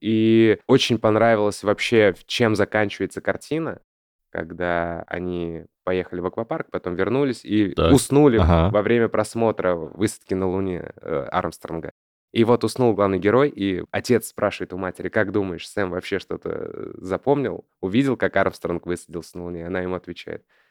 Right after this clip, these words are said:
Speaker 1: "Какая разница? Ты же знаешь, как работает память. Скорее всего, он будет помнить, что он это видел". Я думаю: "Блин, как круто". И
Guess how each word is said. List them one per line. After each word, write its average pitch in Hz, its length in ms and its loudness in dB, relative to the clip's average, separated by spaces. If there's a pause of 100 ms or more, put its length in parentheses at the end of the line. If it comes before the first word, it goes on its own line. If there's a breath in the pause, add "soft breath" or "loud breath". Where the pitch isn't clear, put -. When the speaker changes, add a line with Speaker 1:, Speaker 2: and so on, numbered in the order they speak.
Speaker 1:
"Какая 110 300 2
разница? 95 420 0
Ты 107 100 -2
же 95 60 -2
знаешь, 101 220 0
как 98 160 -4
работает 87 460 -2
память. 82 360 -10
Скорее 104 260 0
всего, 92 180 -4
он 92 100 -6
будет 92 180 -2
помнить, 92 220 -4
что 90 140 -10
он 90 80 -4
это 85 200 -10
видел". 80 280 -10 (280 loud breath)
Я 90 60 -4
думаю: 98 200 4
"Блин, 95 300 0
как 101 200 -8
круто". 104 340 -8 (100)
И 101 300 -4